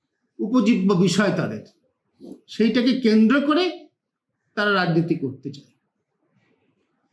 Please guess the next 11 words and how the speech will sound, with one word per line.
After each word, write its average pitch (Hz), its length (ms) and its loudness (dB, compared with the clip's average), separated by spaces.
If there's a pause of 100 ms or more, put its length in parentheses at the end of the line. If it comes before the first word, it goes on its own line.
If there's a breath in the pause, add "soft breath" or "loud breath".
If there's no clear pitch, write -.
(120)
এখন 254 240 2
বাংলার 247 360 2
সংস্কৃতিকে 277 720 0
ধরতে 226 440 2
হলে 180 420 2 (640)
অবশ্যই 233 420 0
বাঙালির 262 360 2
একটা 233 260 -2
পরিচয় 208 720 -2
নিশ্চয়ই 185 380 0
তার - 440 -4